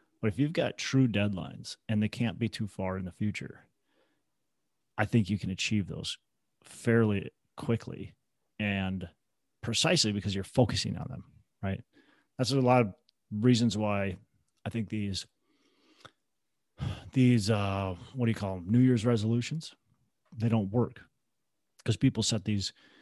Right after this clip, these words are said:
big, audacious goals, which are great, but they don't have real timelines. They don't ha-, they're too far out in the future,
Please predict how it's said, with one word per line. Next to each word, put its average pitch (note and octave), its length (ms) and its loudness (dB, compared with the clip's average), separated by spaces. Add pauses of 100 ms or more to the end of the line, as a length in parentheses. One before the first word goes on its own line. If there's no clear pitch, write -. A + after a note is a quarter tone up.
(300)
big, A#2+ 160 4
audacious G#2+ 540 -2
goals, C3+ 380 -4
which B2+ 120 -16
are - 80 -10
great, B2 300 -4 (680)
but - 80 -14
they A#2+ 60 2
don't B2 160 -2
have B2+ 300 0
real A#2 280 4 (100)
timelines. G#2+ 760 -2 (520)
They A2+ 80 -2
don't B2 240 0
ha-, - 320 -8
they're A#2 140 -2
too - 200 -6
far G#2 340 -4
out F#2 200 -6
in A2+ 40 -12
the G#2 60 -10
future, - 520 -14